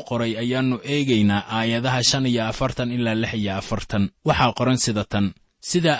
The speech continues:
aawadeed qaar badan oo Yuhuuddi ah oo Maryan u yimid oo arkaya wuxuu sameeyey ayaa rumaystay. Qaarkoodse way u tageen Farrisiintii oo waxay u sheegeen wuxuu Ciise sameeyey." Haddaba, nimankan hadalku uu soo gaaray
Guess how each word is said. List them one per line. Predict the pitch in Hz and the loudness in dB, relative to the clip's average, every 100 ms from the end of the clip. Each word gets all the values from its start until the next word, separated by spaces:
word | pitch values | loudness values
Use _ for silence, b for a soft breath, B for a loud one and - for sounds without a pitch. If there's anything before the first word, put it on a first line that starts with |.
| 135 | 2
aawadeed | 143 156 127 104 - | 2 4 4 2 0
qaar | 135 131 | 2 2
badan | 123 123 120 113 | 2 2 2 2
oo | 127 | 2
Yuhuuddi | 123 120 113 147 131 110 98 | 4 4 4 4 4 2 2
ah | 107 104 - - | 0 0 -2 -4
oo | 127 123 | 0 2
Maryan | 143 143 131 123 | 2 2 2 0
u | 151 | -2
yimid | 151 117 104 110 110 - | 0 2 4 4 2 -2
oo | 127 - | -6 -2
arkaya | 151 151 - 107 110 107 | -2 -4 -4 0 0 0
wuxuu | 131 127 113 | -2 -2 0
sameeyey | 117 120 110 110 110 120 120 - _ _ | 0 2 2 4 4 6 4 0 _ _
ayaa | 120 120 123 | 0 4 4
rumaystay. | 117 110 104 98 - 107 104 - _ _ - | 4 6 6 4 2 0 0 -6 _ _ -4
Qaarkoodse | 120 113 - 135 - - 117 110 | -2 -2 2 2 2 0 0 0
way | 127 120 | -2 0
u | 170 | 0
tageen | - 127 120 120 | 0 0 4 4
Farrisiintii | - 113 110 - 117 120 117 104 | 4 2 2 0 2 2 2 0
oo | 104 117 | 2 2
waxay | 123 120 117 | 2 2 0
u | 127 | 2
sheegeen | - 110 104 110 113 107 - _ - | 2 2 2 4 6 4 0 _ -2
wuxuu | 127 120 95 | 0 0 0
Ciise | 110 - 113 | 0 2 0
sameeyey." | 110 101 95 92 95 85 _ | 2 4 4 4 2 0 _
Haddaba, | - 165 151 110 95 - _ _ | 0 4 6 6 4 -2 _ _
nimankan | 123 139 175 165 143 127 | 4 6 6 4 4 4
hadalku | 123 156 135 107 - 113 - | 4 4 6 4 2 0 2
uu | 123 120 | 0 2
soo | 135 135 | 4 2
gaaray | 120 101 101 98 | 2 2 2 2